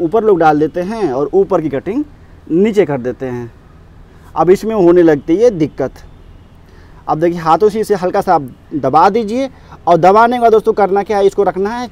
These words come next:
छाया जगह पे। आपको ध्यान रहे, जहाँ पे धूप छन के आती होगी। और उसके बाद इसका update आपको हम दिखाते हैं कम से कम दस दिन बाद का, और इसको हल्का सा देते हैं हम पानी। दोस्तों, देखिए, आज पूरे ग्यारह दिन हो गया और ग्यारह दिन बाद का आपको रिजल्ट दिखा दें।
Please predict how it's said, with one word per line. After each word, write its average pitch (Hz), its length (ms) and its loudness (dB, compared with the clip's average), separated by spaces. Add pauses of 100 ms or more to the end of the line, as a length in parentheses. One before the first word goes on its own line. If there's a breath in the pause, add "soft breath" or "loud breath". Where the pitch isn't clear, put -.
छाया - 260 2
जगह 127 200 -2
पे। 170 100 -2
आपको 180 220 0
ध्यान 139 280 0
रहे, 127 100 -8
जहाँ 165 260 -2
पे 202 140 2
धूप 196 260 0
छन 151 220 -2
के 143 100 -6
आती 131 220 -2
होगी। 131 300 -4 (880 soft breath)
और 156 500 0 (340)
उसके 190 240 -2
बाद 220 220 6
इसका 214 280 2
update 180 380 2
आपको 190 260 4
हम 190 220 -2
दिखाते 143 440 -4
हैं 202 240 -8 (100)
कम 175 140 0
से 175 140 -12
कम 185 200 -4
दस 165 160 2
दिन 160 160 -4
बाद 175 240 0
का, 208 220 -6 (360 soft breath)
और 160 100 0
इसको 170 200 -2
हल्का 160 260 -2
सा 185 60 -2
देते 170 300 -2
हैं 196 80 -4
हम 247 160 -4
पानी। 131 440 -4 (280)
दोस्तों, 180 260 2
देखिए, 196 240 2
आज 196 120 2
पूरे 202 360 4
ग्यारह 170 340 2
दिन 202 200 0
हो 175 240 4
गया 196 280 2
और 170 240 2
ग्यारह 175 320 2
दिन 185 200 -2
बाद 175 220 4
का 214 100 0
आपको 196 180 0
रिजल्ट 180 260 2
दिखा 175 240 0
दें। 180 180 0